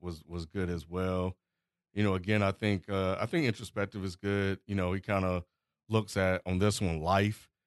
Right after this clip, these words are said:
And, um, you know, I think it was, I thought it was interesting how he opened this, "Different years, same niggas, smiling like we kids." Um, you know, he has a line on here, "All my idols are dead."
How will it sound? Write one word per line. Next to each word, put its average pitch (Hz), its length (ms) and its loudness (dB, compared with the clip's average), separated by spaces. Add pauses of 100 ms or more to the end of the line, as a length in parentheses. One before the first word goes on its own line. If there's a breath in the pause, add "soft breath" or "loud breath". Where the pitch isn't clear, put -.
(340)
And, 92 160 2
um, 92 400 2
you 104 100 -2
know, 95 80 2
I 87 60 2
think 95 180 -2
it 90 60 0
was, 90 200 -4
I 101 60 -8
thought 110 160 2
it 107 60 4
was 92 100 0
interesting 95 360 -2
how 92 140 0
he 90 100 0
opened 92 280 -2
this, 92 240 -2
"Different 92 380 -4
years, 90 280 -2
same 90 300 -2
niggas, 87 220 -4
smiling 90 360 -2
like 85 160 -4
we 82 120 -12
kids." 90 520 -6 (500)
Um, 87 640 0
you 101 100 0
know, 85 140 0
he 87 80 -2
has 90 180 -2
a 87 40 -4
line 90 220 0
on 87 80 0
here, 85 220 -2
"All 90 240 0
my 90 220 2
idols 85 200 -4
are 82 60 -12
dead." 87 440 -4